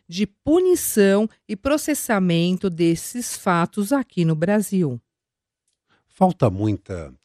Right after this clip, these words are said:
Speaker 2: compreensão por parte das autoridades sobre esse assunto. Eu pergunto isso porque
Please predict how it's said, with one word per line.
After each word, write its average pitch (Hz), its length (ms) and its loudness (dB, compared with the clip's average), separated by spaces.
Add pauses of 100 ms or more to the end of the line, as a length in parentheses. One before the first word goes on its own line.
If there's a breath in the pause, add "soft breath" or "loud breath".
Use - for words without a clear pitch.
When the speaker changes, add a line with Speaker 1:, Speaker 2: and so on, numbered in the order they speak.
Speaker 2:
compreensão 104 800 0
por 85 200 -4
parte 95 320 -6
das 87 160 -6
autoridades 87 720 -4
sobre 85 240 -8
esse - 140 -8
assunto. - 460 0 (500)
Eu 165 80 -2
pergunto 143 380 2
isso - 160 -2
porque 117 320 -2